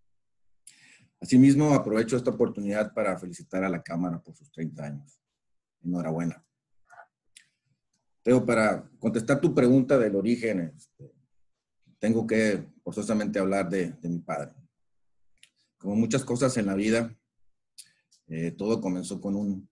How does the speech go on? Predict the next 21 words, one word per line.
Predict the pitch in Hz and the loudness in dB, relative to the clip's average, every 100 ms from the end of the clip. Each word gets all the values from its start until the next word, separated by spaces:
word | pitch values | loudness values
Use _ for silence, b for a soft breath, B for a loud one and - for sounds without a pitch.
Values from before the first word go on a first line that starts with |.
| _ | _
con | 92 | -6
un | 104 | -4
sueño, | 104 117 95 76 _ _ _ _ _ _ _ - | -2 -2 -2 -6 _ _ _ _ _ _ _ -12
un | 82 | -8
sueño | 95 98 104 | -4 -2 0
de, | 95 85 78 - | 0 -2 -4 -10
de | 80 80 78 | -8 -6 -4
mi | 82 | -4
padre, | - 104 101 90 - _ _ _ _ _ | -2 -2 0 -4 -8 _ _ _ _ _
quien, | - 92 92 90 90 | -4 0 0 0 -2
eh, | 85 | -2
desafortunadamente, | 82 - 90 - 104 117 120 117 - 110 101 87 | -4 -6 -6 -2 2 4 4 2 0 2 2 0
pues, | 71 82 | -4 -8
nos, | 85 - - | -8 -10 -12
eh, | 78 76 69 _ _ _ _ _ _ _ _ - | -12 -12 -20 _ _ _ _ _ _ _ _ -4
falleció | 92 92 95 104 | -2 -2 0 -2
hace | 98 113 | 0 -2
aproximadamente | - - 87 90 92 92 90 92 82 | -4 -6 -2 0 2 0 0 -4 -6
cuatro | - - 76 | -8 -8 -10
años. | - _ - - _ _ _ _ _ _ - - - b b b _ _ | -10 _ -20 -20 _ _ _ _ _ _ -20 -20 -20 b b b _ _
Eh, | 82 85 87 82 | -6 -2 -2 -4